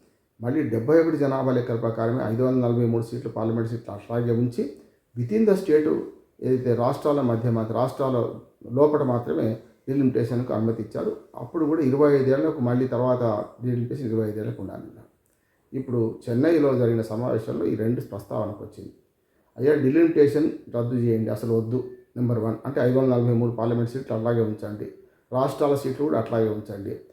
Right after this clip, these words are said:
దీనిలో కేవలం లోపల ఇంటర్నల్గా రాష్ట్రాల పరిధిలో అది అసెంబ్లీ సీట్లు కావచ్చు, పార్లమెంట్ సీట్లు కావచ్చు, జనాభా ప్రాతిపదిక, జనాభా ప్రాతిపదికన సవరించండి. కానీ దేశవ్యాప్త జనాభాను భాగించి, దేశంలో ఉన్న అన్ని, అంత జనాభాను, నూట నలభై కోట్ల జనాభాను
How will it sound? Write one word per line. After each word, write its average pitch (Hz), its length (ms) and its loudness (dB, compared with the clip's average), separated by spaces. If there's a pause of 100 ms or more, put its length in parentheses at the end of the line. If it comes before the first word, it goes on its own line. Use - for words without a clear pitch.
(320)
దీనిలో 185 240 6
కేవలం 147 520 2
లోపల 156 300 4
ఇంటర్నల్గా 151 800 2 (340)
రాష్ట్రాల 170 500 0
పరిధిలో 151 560 0 (320)
అది 113 100 -4
అసెంబ్లీ 131 340 0
సీట్లు 139 240 -4
కావచ్చు, 151 280 0
పార్లమెంట్ 127 380 0
సీట్లు 107 280 -14
కావచ్చు, 107 360 -14
జనాభా 185 280 2
ప్రాతిపదిక, 135 560 0
జనాభా 135 420 0
ప్రాతిపదికన 120 580 -4
సవరించండి. 113 580 -6 (400)
కానీ 127 100 -4 (120)
దేశవ్యాప్త 170 440 4
జనాభాను 139 760 2
భాగించి, 120 680 -2 (260)
దేశంలో 147 520 6
ఉన్న 139 180 2
అన్ని, 127 840 2
అంత 127 220 0
జనాభాను, 127 540 2
నూట 123 180 -2
నలభై 123 340 2
కోట్ల 113 420 -2
జనాభాను 117 540 2